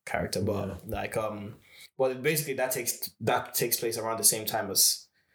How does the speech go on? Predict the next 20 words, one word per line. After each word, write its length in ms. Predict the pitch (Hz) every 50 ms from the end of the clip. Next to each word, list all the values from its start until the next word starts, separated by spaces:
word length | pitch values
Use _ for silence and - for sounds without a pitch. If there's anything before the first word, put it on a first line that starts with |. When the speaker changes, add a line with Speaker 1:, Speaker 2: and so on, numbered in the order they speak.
| _ _ -
Speaker 1:
Superhero, 760 | - - - 127 117 110 110 101 - 113 107 - - - -
apparently, 520 | - - - - 113 117 113 113 117 123 127
or 60 | 123
something 280 | - - 147 147 151 151
along 240 | 139 139 143 143 139
those 180 | 143 139 135
lines. 340 | 135 143 151 170 185 180 - - - - - - - - _
But 200 | 135 127 123 127
now, 320 | 143 135 120 113 110 - -
if 120 | 160 165 170
you 80 | 185
see 180 | - - 185 170
the 80 | 143 135
Superhero 600 | - - 180 165 147 131 113 117 110 107 104 101 -
trailer, 420 | - - - 101 98 95 101 98 98
Pan 340 | - - - - 139 139 127
is 100 | 117 110
a 60 | 107 110
little 260 | 120 - - - -
older, 400 | 110 110 110 101 95 92 98